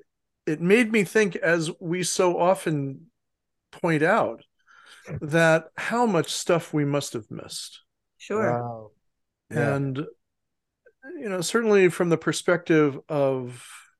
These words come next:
Speaker 1: of just inscriptions alone, these little, these little dashed off items on stone,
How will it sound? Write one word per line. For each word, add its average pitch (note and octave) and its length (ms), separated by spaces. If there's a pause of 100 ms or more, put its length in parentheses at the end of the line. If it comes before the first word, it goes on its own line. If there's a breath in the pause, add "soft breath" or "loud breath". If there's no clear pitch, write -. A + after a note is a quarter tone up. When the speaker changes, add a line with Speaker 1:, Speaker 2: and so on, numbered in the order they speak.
(200)
Speaker 1:
of B2+ 260 (240)
just G#3+ 300
inscriptions D3 960
alone, A#2+ 840 (960 soft breath)
these D#3 240
little, F3+ 600 (580)
these F#3+ 360
little G3+ 340
dashed D#3+ 500
off D#3+ 420 (460)
items D3+ 460
on C3+ 340
stone, D3 520